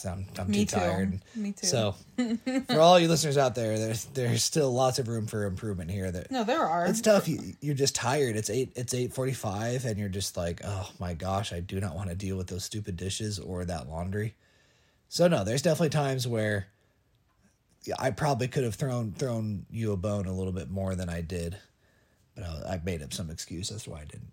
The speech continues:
Speaker 1: So
Speaker 2: Yeah.
Speaker 1: we're trying, we're trying to, to fix that. It's, it's a work in progress. You have to really,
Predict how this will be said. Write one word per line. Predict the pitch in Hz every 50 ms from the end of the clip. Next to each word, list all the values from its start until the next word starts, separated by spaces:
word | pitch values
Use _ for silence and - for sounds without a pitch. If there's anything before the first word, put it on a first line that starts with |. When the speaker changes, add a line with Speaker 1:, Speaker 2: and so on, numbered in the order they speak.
| _ -
Speaker 1:
So | - - -
Speaker 2:
Yeah. | 233 233 240 - _ _ _ _ _ -
Speaker 1:
we're | 123 143
trying, | - - 208 196 196 151 107
we're | 151 170
trying | - 208 202 196 202 196 190 - - - _ -
to, | - 180 170
to | 170 - - 170
fix | 175 - 196 180 - -
that. | - 101 95 98
It's, | 107 107 - - -
it's | - 120 - - -
a | - 120
work | 123 127 156 180 175 185
in | 156 135
progress. | - - 135 135 135 101 92 76 87 98 - 127
You | 120 123
have | 127 123
to | - 127
really, | 117 123 123 123 120 117 113 -